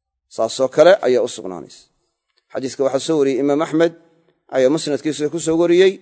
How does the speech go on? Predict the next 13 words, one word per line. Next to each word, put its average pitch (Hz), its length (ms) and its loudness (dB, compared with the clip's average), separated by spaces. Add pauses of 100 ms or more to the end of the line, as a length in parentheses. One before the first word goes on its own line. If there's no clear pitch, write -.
(560)
Nasaa'ina 156 480 2
wuxuu 143 180 -2
ku 170 100 -6
soo 147 200 0
wariyey 127 220 0
fii 127 200 -6
camal 147 240 0
al-yawm 135 320 2
wal-layla 127 440 2 (800)
ayuu 147 180 2
ku 156 100 -6
soo 139 240 0
wariyey. 120 320 -2